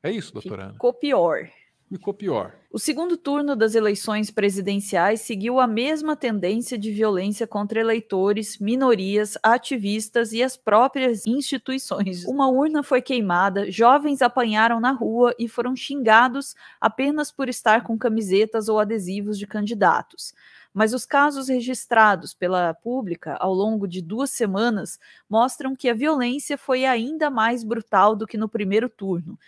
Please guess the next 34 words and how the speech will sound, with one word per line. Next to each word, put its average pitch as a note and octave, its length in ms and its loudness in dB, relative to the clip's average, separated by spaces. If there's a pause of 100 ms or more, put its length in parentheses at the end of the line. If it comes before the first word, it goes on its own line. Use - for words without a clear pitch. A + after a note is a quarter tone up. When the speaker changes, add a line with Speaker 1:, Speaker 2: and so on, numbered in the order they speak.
(240)
Speaker 2:
em G#3+ 140 2
especial A#3 640 2
na C4 100 -4
região A3 380 0
Nordeste. B3 720 -2 (380)
Houve A#3+ 280 2
três D4+ 420 -2
casos A#3+ 480 2
de A3 100 -2
homicídio A3 640 -4
no F3 140 -8
Ceará, A3 560 0 (120)
atualmente A#3+ 640 -2
investigados G3+ 680 -2
pela F#3+ 240 -4
Polícia F3 380 -8
Estadual, A3 640 4 (300)
e C4 120 2
um B3 220 0
em B3+ 100 -6
São B3+ 280 -6
Paulo. E3 400 0
Duas A3+ 340 2
das F#3 220 -2
vítimas A#3 480 -6
eram G#3 260 4
apoiadores F3 580 -2
de E3+ 80 -12
Bolsonaro A#3+ 720 0
e B3+ 80 -4
dois A#3 360 4
agressores B3 680 0
partidários F3+ 680 -2
seus, G#3+ 420 0